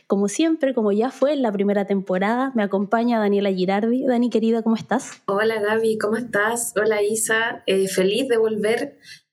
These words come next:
Speaker 2: a grabar, está ya ansiosa por, por esta, por este nuevo ciclo, que se vienen cosas súper entrete, interesantes que les vamos a ir comentando más adelante.
Speaker 1: Es verdad. Isabel Sapiaín, Isa querida, bienvenida, ¿cómo estás?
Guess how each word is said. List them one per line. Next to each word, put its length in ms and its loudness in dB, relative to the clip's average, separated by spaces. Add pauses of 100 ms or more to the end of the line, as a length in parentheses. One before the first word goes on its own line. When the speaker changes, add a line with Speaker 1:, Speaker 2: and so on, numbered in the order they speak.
(120)
Speaker 2:
a 440 2
grabar, 380 2
está 420 0
ya 160 0
ansiosa 540 -2
por, 440 -2
por 160 0
esta, 760 0 (320)
por 100 2
este 180 0
nuevo 220 2
ciclo, 580 -2
que 80 0
se 140 2
vienen 280 0
cosas 260 -2
súper 200 0
entrete, 460 0
interesantes 600 0
que 240 0
les 180 0
vamos 180 -2
a 20 0
ir 60 -6
comentando 720 -2
más 180 0
adelante. 380 -2 (680)
Speaker 1:
Es 160 0
verdad. 540 -2 (400)
Isabel 340 2
Sapiaín, 640 2
Isa 200 0
querida, 360 2
bienvenida, 580 2
¿cómo 140 2
estás? 480 -4